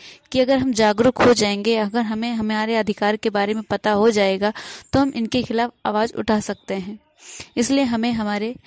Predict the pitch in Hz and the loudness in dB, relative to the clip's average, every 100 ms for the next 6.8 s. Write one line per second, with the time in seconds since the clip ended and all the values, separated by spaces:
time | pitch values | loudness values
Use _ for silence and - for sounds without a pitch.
0 | - - - 202 208 220 233 233 208 214 | -20 -12 -6 -4 0 0 2 2 2 2
1 | 196 196 202 202 202 - 202 196 - - | 2 0 -2 -2 -6 -6 -8 -10 -16 -20
2 | - _ - _ - 247 285 285 277 302 | -20 _ -20 _ -2 2 4 4 4 2
3 | 302 311 262 233 - 269 254 269 269 - | 2 0 0 -2 -2 0 0 -2 -2 -6
4 | 247 254 247 226 - - - - 220 202 | -4 -2 -2 -6 -8 -8 -8 -10 -10 -4
5 | 214 214 - 196 202 - 240 220 226 226 | 0 0 -2 -2 0 0 0 0 -2 -2
6 | 208 196 214 233 208 214 202 214 | -2 0 2 4 2 0 -4 -4